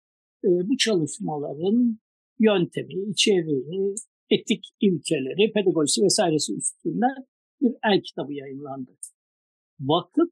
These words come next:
Fotoğraf Vakfı hemen bunun sonrasında biraz da bu ivmeyle kuruldu doğrusunu istersen. Hem birikmiş olan bir enerji vardı, güçlü bir dayanışma duygusu vardı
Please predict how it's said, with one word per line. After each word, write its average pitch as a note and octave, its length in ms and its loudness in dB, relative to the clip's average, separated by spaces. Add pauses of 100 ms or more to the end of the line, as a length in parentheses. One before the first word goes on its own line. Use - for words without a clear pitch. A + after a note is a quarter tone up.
Fotoğraf G#3 540 -2
Vakfı A#3 320 -2
hemen C#4 400 0
bunun C4+ 300 -2 (200)
sonrasında F3 840 -2
biraz A#3 340 0
da A#3+ 100 -2
bu B3+ 160 -2
ivmeyle F#3 560 2 (320)
kuruldu C#3+ 440 -4
doğrusunu D3 480 -2
istersen. D#3+ 640 -2 (600)
Hem C4 340 4
birikmiş G3 480 0
olan E3+ 340 0
bir E3 120 -4
enerji D#3+ 600 -4
vardı, E3 440 -6 (1400)
güçlü F3+ 500 2
bir F3+ 200 0
dayanışma E3 440 0
duygusu E3+ 420 2
vardı D#3+ 520 -2